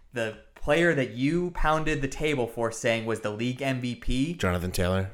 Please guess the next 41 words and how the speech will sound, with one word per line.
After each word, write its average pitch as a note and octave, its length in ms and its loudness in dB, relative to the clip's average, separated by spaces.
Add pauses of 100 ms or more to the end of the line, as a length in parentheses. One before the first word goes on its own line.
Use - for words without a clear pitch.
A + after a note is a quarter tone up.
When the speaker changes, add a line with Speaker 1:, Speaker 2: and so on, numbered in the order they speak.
(100)
Speaker 1:
he - 160 -2
had G3 140 6
a F3+ 60 6
hundred F3 400 2
and C#3 120 -2
sixty F3 420 0
total D3+ 380 8
yards C#3 480 2
Speaker 2:
In F#2 60 0
the F#2+ 60 0
first F2+ 200 0
three F2+ 140 0
games. F#2 340 0
Speaker 1:
in C3+ 60 -2
the A#2+ 80 -2
first C#3 320 -2
three C#3 160 2
games. A2+ 520 -6
Speaker 2:
All G2+ 100 -2
right. F3+ 240 0
Speaker 1:
Carson E3+ 360 6
Wentz, F3+ 600 0
uh, B2 380 2
except D3 640 -4
for, C3 680 0
uh, A2+ 440 0
week B2+ 160 -4 (120)
three E3 600 -2
when B2 160 -4
he B2+ 120 -2
didn't A#2+ 300 -4
throw A#2 200 0
a G#2+ 40 -2
touchdown A2+ 400 -4
or B2 220 0
a C#3+ 60 0
pick, - 400 4 (200)
he C3+ 180 -2
had B2+ 380 0 (300)
three D3+ 220 0
touchdowns C3 680 -2